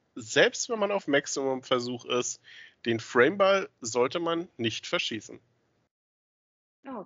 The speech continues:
Speaker 2: Gott, war das eine Geschichte. Vierter
Speaker 1: <laughs>
Speaker 2: Frame, zweiundsiebziger Break von Tom Ford. Und Ronnie O'Sullivan spielt danach das vierundsiebziger Break als Clearance und zack, ist der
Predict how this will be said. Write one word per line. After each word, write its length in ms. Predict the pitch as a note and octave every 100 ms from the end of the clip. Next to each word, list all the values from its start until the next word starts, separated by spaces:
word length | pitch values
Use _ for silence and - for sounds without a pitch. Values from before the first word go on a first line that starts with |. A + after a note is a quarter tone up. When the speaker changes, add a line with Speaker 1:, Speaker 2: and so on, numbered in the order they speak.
| _
Speaker 2:
Gott, 280 | - F#3 E3+
war 140 | F3+ F3+
das 200 | F#3+ -
eine 320 | F#3 F#3 F3+
Geschichte. 1160 | F#3+ F#3 - - C4 B3+ - - - A#3+ G3+ E3 _ _ _
Vierter 500 | - A#3 B3 A#3 A3
Speaker 1:
<laughs> 40 | -
Speaker 2:
Frame, 340 | A3+ A3+ A#3
zweiundsiebziger 1200 | - F3+ F#3 A3 A3 G#3+ A3 A#3 _ A#3+ G#3 G3 G3
Break 360 | G3+ G3+ G#3 -
von 240 | G3 G#3
Tom 340 | G#3 G#3 F3 G#3+
Ford. 480 | A#3+ A#3 A#3 B3 - _ _ - - - - - - -
Und 260 | E4+ F4 D4
Ronnie 280 | D4 C#4+
O'Sullivan 640 | C4+ C4 D4 C#4+ B3+ B3+ B3+
spielt 320 | - C4 B3+
danach 360 | A#3+ A3+ A#3+
das 220 | A#3+ A3+ _
vierundsiebziger 1300 | C#4 C4+ B3 A#3 A3+ A#3+ - _ G3 F#3+ F#3+ G#3 G#3+
Break 360 | - G3+ G3 F#3+
als 420 | - B3+ A#3 _ -
Clearance 640 | B3+ A3+ G#3 G#3 A3 - -
und 300 | A3 G#3 _ _ _ -
zack, 300 | - C4+ C4+ _ -
ist 240 | D4+ -
der 180 | -